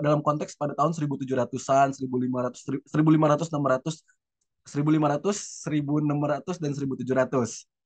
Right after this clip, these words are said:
Ketika ada terjadi konflik, kadang-kadang selek dengan kerajaan ini, eh, selek dengan negara Eropa yang ini gitu. Mereka akhirnya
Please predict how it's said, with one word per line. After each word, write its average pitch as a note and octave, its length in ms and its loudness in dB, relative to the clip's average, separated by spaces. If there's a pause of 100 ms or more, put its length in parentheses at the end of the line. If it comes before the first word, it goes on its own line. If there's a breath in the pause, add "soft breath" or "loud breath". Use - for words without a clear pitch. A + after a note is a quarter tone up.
(480)
Ketika C#3+ 240 -2
ada D3 240 2
terjadi C#3+ 160 -2
konflik, D3+ 400 0
kadang-kadang C#3+ 720 0
selek D#3 240 0
dengan D3 320 0 (560)
kerajaan D3 400 2
ini, D#3 320 2
eh, C3+ 400 2
selek D3+ 240 -4
dengan C#3+ 160 -4
negara C#3 240 -2
Eropa C3+ 320 0
yang C#3+ 160 -4
ini D3 320 -2
gitu. A#2 80 -16
Mereka C3+ 320 0
akhirnya D3 240 -2